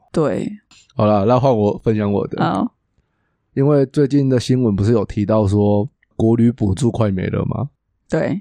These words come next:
Speaker 2: 预计就是九月八号，就是中秋节前的那一个礼拜就会用完。
Speaker 1: 对。
Speaker 2: 啊，啊，可是我，我订九月十九的房间呢。
Speaker 1: 啊，诶，那你有跟他讲说你要用国旅补助吗？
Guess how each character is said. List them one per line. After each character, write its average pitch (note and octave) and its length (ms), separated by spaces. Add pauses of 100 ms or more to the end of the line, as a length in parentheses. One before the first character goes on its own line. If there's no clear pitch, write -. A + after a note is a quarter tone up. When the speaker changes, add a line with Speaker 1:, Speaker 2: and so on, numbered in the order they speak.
(120)
Speaker 2:
预 C3+ 200
计 B2+ 240
就 A#2+ 140
是 A#2 180
九 G2 220
月 G#2 80
八 G2+ 180
号， G#2+ 160
就 A#2 80
是 B2 60
中 C3+ 240
秋 B2+ 400
节 G2 240
前 - 360
的 F#2+ 120
那 G#2 160
一 - 20
个 G#2 100
礼 G2+ 120
拜 G2+ 180
就 G2+ 140
会 G2+ 60
用 G2+ 220
完。 - 160 (300)
Speaker 1:
对。 G3 300 (960)
Speaker 2:
啊， B2+ 100 (120)
啊， - 100
可 G#2 160
是 B2+ 100
我， G#2+ 320 (640)
我 G#2+ 120
订 B2+ 220
九 G#2+ 180
月 A#2 100
十 A2+ 120
九 G#2 200
的 F#2+ 100
房 G2+ 220
间 F#2+ 180
呢。 G2 100 (600)
Speaker 1:
啊， D4+ 80 (240)
诶， F4 100 (120)
那 F4+ 80
你 E4 100
有 A3 60
跟 G#3+ 100
他 B3 120
讲 D#3 200
说 G3+ 460 (300)
你 E3 100
要 D#3+ 100
用 G3 120
国 D#3+ 180
旅 E3+ 80
补 D#3 160
助 D3 180
吗？ B2 300